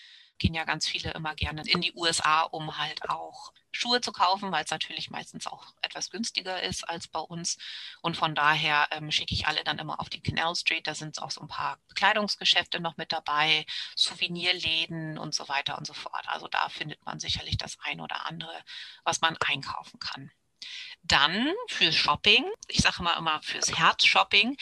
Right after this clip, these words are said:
geht man auf die Royal Street mitten im French Quarter. Wenn man zum Beispiel Kunst- und Antiquitäten mag, das sind dann gerne die Amerikaner, die dorthin gehen,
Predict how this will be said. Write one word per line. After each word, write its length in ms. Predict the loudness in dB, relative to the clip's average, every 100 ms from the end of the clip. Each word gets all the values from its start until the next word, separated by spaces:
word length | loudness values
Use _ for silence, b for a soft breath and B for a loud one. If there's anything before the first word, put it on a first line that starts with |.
| B B
geht 180 | 2 4
man 120 | 4
auf 140 | 4 4
die 120 | 0
Royal 420 | 2 2 2 4
Street 400 | 2 2 0 0
mitten 280 | 0 0 -6
im 120 | -6
French 380 | -4 0 2 0
Quarter. 400 | -2 -2 -2 -2 -8 B B B B B B B -2
Wenn 120 | 2
man 140 | 4
zum 120 | 2 6
Beispiel 420 | 8 8 4 -4
Kunst- 300 | -2 0 2
und 100 | 2
Antiquitäten 800 | 4 2 0 -6 2 2 4 2
mag, 240 | 4 4 2
das 140 | -4
sind 160 | -4 -8
dann 140 | -8
gerne 280 | -4 -2 -2
die 140 | -2
Amerikaner, 600 | -2 -4 -2 2 2 2
die 120 | -2 -2
dorthin 440 | -2 4 4 4
gehen, 320 | -2 -2 -2